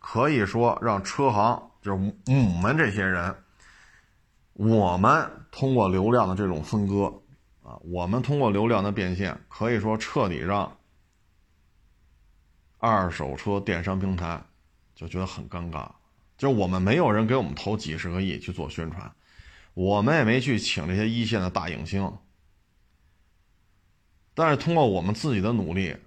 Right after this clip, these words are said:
我们拿到了这个本来应该是二手车电商平台控制的这些宣传渠道，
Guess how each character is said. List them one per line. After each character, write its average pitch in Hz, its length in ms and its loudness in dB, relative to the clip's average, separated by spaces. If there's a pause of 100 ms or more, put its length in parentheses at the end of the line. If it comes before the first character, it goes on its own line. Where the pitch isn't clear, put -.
我 90 240 -4
们 120 220 0
拿 101 180 2
到 110 160 2
了 87 180 -4 (460)
这 101 160 -2
个 87 160 -4 (240)
本 92 160 -2
来 107 220 0
应 117 180 -2
该 120 80 0
是 120 60 0
二 113 160 2
手 95 80 -2
车 110 100 0
电 110 220 -2
商 110 100 0
平 110 140 -2
台 98 160 -2
控 92 280 -8
制 87 80 -6
的 85 80 -6
这 87 120 -6
些 87 240 -6 (140)
宣 92 200 -8
传 87 140 -6
渠 - 160 -12
道， - 200 -16